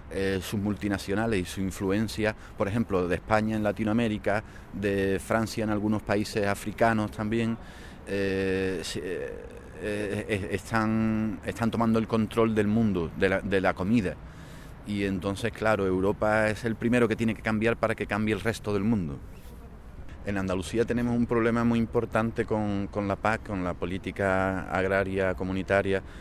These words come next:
La, la principal reivindicación que tenemos es que la tierra, el acceso a la tierra sea para todos.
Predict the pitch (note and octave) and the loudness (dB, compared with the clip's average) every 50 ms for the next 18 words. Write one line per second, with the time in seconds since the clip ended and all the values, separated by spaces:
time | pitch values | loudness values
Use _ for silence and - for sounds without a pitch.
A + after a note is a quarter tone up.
0 | - - - - - - - - - F#2 A2 G#2+ - G2+ G2+ F2 - G#2+ G2 - | -14 -14 -14 -16 -14 -16 -14 -8 -4 -2 -2 0 2 2 0 2 0 -2 -4 -2
1 | - G#2 F2 - G2 G#2 A2+ A#2 A#2+ A#2 A2+ A#2 B2 A#2+ A#2+ A#2+ A#2+ - A#2+ - | -4 -2 2 4 4 6 6 4 4 2 2 4 4 4 4 4 4 2 0 0
2 | - B2+ B2 A#2+ B2+ A#2+ - A2+ A#2+ A#2 A#2+ B2 - - C3 A2+ G2+ G2 - A2+ | 2 0 0 2 2 2 2 4 4 4 2 2 0 0 2 2 2 4 4 4
3 | A#2+ B2 A#2+ C3 A#2+ A#2+ G#2 F2+ F2 - - - A2+ A2+ - - A#2+ A#2+ A2 G2+ | 4 4 4 2 0 2 2 0 0 -2 -2 -2 -2 0 0 2 2 2 2 2
4 | B2 A#2+ A#2 B2 A#2+ - - A2 A2+ A2+ - - G2+ G2 F2+ E2 - A2 G#2+ G2 | 2 0 0 0 -2 -2 2 2 2 2 2 2 2 2 2 2 2 4 4 4
5 | E2+ D2 - | 2 0 -4